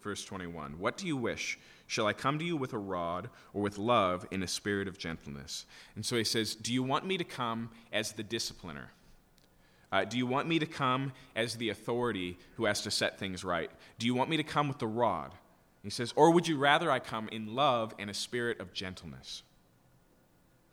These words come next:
Now, what I want you to recognize here is by, by offering them this, we know what side Paul's on.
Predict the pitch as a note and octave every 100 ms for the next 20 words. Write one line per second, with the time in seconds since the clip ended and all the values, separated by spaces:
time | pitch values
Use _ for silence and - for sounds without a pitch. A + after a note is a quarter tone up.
0 | _ - A2 F#2+ - - - - - _
1 | - A#2+ A#2+ D3 D3+ E3+ C3 C3+ - C3
2 | G#2+ G2 - G2+ G2 G2 - G#2 G2+ -
3 | - G#2 G2+ - A2+ C#3+ - D3+ A#2 G2
4 | E2+ E2+ E2+ E2+ - - - _ _ G#2
5 | C3+ C3+ C3+ G2+ G2+ - - _ G#2+ -
6 | A2+ G2+ F#2 G#2 F#2+ F2+ E2+